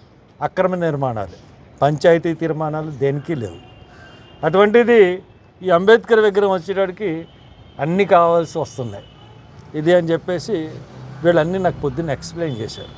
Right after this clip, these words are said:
వెంటనే నేను, "సరే అయితే నేను చూస్తాను, విగ్రహం పెట్టిలా ఉండే పెట్టుకుందిరు కానీ నేను వద్దని చెప్తే మీ-, మీరు మానేయాలి" అని చెప్పి నేను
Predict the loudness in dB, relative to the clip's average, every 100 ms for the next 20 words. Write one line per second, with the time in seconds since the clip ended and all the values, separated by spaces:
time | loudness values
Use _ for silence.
0 | -20 -20 -20 -20 -20 -18 -16 0 2 4
1 | 4 6 6 4 4 2 0 -4 -10 -20
2 | -20 -20 -20 0 4 6 4 2 0 -2
3 | 2 2 4 2 2 -6 -20 -20 -20 -20
4 | -20 -12 -10 0 2 4 2 0 -2 0
5 | 4 6 8 6 2 -2 -2 -2 -2 -8
6 | -20 -20 -20 -6 -4 -2 -2 0 -4 -6
7 | -12 -10 -2 0 0 2 2 2 -2 -4
8 | -6 -4 -4 -2 0 2 2 0 -4 -16
9 | -20 -20 -20 -20 -20 -20 -20 -20 -20 -20
10 | -14 -4 0 0 0 -2 -4